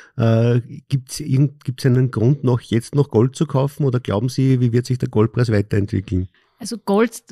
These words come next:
Speaker 2: dabei zu haben als langfristige, als langfristiges Vorsorgeportfolio sehen wir immer als gut und auch immer als gerechtfertigt, Gold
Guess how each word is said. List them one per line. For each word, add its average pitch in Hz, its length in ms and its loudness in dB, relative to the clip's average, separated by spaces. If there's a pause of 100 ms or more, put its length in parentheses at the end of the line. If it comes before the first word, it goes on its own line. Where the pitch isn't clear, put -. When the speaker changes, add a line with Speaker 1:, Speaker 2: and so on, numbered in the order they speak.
(140)
Speaker 2:
dabei 202 340 -2
zu 233 260 0
haben 185 340 2
als - 280 -4
langfristige, 196 1120 -2 (960)
als 180 120 -6
langfristiges 208 720 0
Vorsorgeportfolio 208 1300 -4
sehen 208 340 -2
wir 202 300 -2
immer 262 500 4
als 226 240 -2
gut 247 240 -2
und 220 120 -2
auch 208 120 -4
immer 233 320 2
als 196 220 -2
gerechtfertigt, - 1040 -6
Gold 190 320 -2